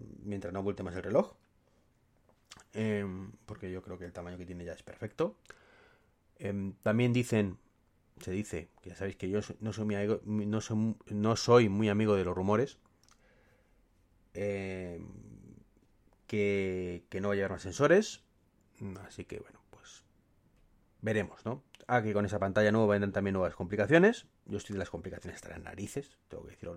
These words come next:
Bueno, nuevas watch faces, mejor dicho, estoy hasta las narices. A mí no me las toques, o sea, y por lo menos si las mejoras, que sea mejor que, que,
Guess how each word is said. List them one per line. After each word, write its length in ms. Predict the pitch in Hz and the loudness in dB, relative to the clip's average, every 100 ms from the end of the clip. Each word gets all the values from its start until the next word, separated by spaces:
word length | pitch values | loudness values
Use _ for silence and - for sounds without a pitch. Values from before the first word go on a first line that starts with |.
| 87 | -8
Bueno, 180 | 95 87 | -8 -4
nuevas 280 | 95 92 - | -2 -2 -4
watch 180 | 98 98 | -10 -8
faces, 360 | - 110 131 120 | -4 -4 -2 -4
mejor 220 | 95 101 | -6 -6
dicho, 140 | 104 | -8
estoy 180 | 110 87 | -10 -12
hasta 180 | - - | -12 -18
las 100 | - | -18
narices. 500 | 85 110 143 175 - _ _ _ _ _ _ _ - | -10 -8 -6 -6 -10 _ _ _ _ _ _ _ -6
A 100 | 110 | -2
mí 80 | 117 | 0
no 60 | |
me 100 | 92 | 0
las 120 | 78 - | -4 -4
toques, 400 | 107 143 180 - - | -4 -4 -6 -12 -20
o 40 | |
sea, 200 | - - 67 | -16 -14 -10
y 140 | 95 | -8
por 120 | 92 | -6
lo 60 | 92 | -4
menos 160 | 104 | -6
si 80 | - | -6
las 100 | 92 | -8
mejoras, 380 | 87 - 101 98 | -10 -6 -6 -6
que 100 | - | -8
sea 160 | 92 90 | -8 -8
mejor 380 | 85 - 92 - _ _ _ _ _ _ | -8 -8 -8 -10 _ _ _ _ _ _
que, 580 | - 90 85 82 82 104 _ _ | -12 -10 -8 -10 -14 -20 _ _
que, 540 | 87 85 85 80 - | -14 -12 -12 -16 -18